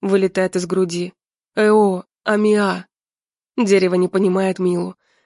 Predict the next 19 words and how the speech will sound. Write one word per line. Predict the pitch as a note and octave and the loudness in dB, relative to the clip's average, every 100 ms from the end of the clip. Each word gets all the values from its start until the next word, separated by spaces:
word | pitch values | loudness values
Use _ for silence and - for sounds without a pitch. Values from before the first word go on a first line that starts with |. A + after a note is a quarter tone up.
| - | 0
но | A3 | 2
иногда | A3+ A#3 A#3 C#4 | 2 0 0 0
машет | A3+ A#3+ A3+ | 0 -2 -6
ей | G3+ G3+ | -4 -4
своими | - G3 G3+ | -2 0 0
мохнатыми | G3 F#3 F#3 F#3 F#3 F#3 | -2 -4 -6 -4 -4 -4
руками. | F#3 - F3+ E3+ F#3 _ _ _ - | -4 -6 -6 -8 -10 _ _ _ -2
У | |
него | G3+ F#3 F#3+ | 0 2 0
много | G3 A#3 G3 E3+ | 0 -2 -2 -4
рук, | F3 - _ - | -6 -12 _ -4
и | G#3 | -4
всеми | - C#4 | 0 0
руками | B3 A#3+ B3 C4 A3 | 2 0 0 0 0
оно | G3 A#3 | 0 -2
то | A3 A#3 | 0 0
ли | G3+ | 2
приветствует | G3+ F#3+ F#3 A#3+ - A3 A3 | 0 0 0 0 -4 -6 -4
Милу, | G#3+ G#3+ G#3+ G#3+ | 0 0 -2 -4